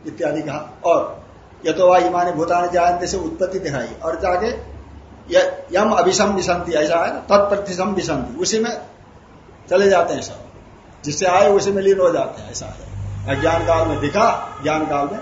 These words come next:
उसी में लीन, ऐक्य दिखाते हैं। यह च उपनिषत्सु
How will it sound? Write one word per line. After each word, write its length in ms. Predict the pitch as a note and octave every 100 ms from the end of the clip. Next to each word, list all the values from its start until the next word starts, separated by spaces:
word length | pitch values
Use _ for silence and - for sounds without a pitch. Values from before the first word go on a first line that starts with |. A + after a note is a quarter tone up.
| -
उसी 160 | C#3+ F3
में 120 | C3+
लीन, 220 | C3+ A2 - - - - - - - - - - - -
ऐक्य 240 | F3 G3 -
दिखाते 200 | - -
हैं। 280 | - - - - - - - - - - - D3+
यह 120 | D#3+
च 80 | D#3+
उपनिषत्सु 840 | C#3 C#3 C3+ B2 - F3 G#3 G#3+